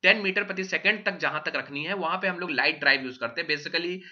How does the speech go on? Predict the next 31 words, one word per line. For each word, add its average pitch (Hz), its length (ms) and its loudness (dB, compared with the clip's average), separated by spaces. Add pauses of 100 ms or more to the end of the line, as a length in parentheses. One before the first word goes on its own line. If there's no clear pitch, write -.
(180)
अ, - 40 0
आपने 139 420 4
देखा 151 220 -2
होगा 160 200 2
एग्रीकल्चर 165 720 0
मशीन 156 320 -6
में 165 160 -4
जो 156 200 -6
पट्टे 151 360 -4
लगे 147 200 0
रहते 139 280 2
हैं, 175 120 0
वहां 175 300 0
पे 170 120 0
इस 139 140 -6
तरह 131 160 -2
के, 143 260 -2 (280)
अ, 117 140 4
बेल्ट 127 300 6
ड्राइव 123 280 2
यूज़ 117 240 -8
होती 135 260 -8
हैं, 180 100 -4
इस - 140 -10
तरह 131 140 0
के 123 100 -6
पट्टे 107 300 -6
यूज़ 113 280 -10
किए 113 160 -6
जाते 101 280 -2
हैं। 120 240 -4